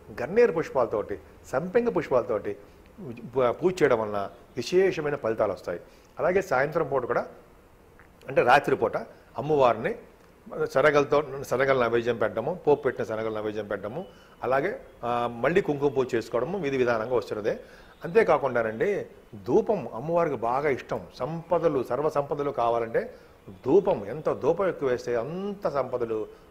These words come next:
అమ్మవారికి బాగా ఇష్టం, మనకి ఇస్తారనమాట. ఈ రోజు అండి తులసి దళ దండ, నిమ్మకాయల దండ తొమ్మిది, ఆ, తొమ్మిది కానీ మన ఇష్టం, తొమ్మిది కానీ పద్దెనిమిది కానీ దండ వేసి అమ్మవారికి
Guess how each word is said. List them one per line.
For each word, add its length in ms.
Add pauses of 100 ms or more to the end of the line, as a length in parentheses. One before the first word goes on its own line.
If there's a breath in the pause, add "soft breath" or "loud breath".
అమ్మవారికి 460
బాగా 300
ఇష్టం, 200
మనకి 220
ఇస్తారనమాట. 600 (320)
ఈ 80
రోజు 260
అండి 260
తులసి 640 (240)
దళ 520 (140)
దండ, 260 (1000)
నిమ్మకాయల 400
దండ 220
తొమ్మిది, 540 (100)
ఆ, 420
తొమ్మిది 260
కానీ 160
మన 140
ఇష్టం, 180
తొమ్మిది 340
కానీ 140
పద్దెనిమిది 440
కానీ 200
దండ 220
వేసి 400 (500 loud breath)
అమ్మవారికి 520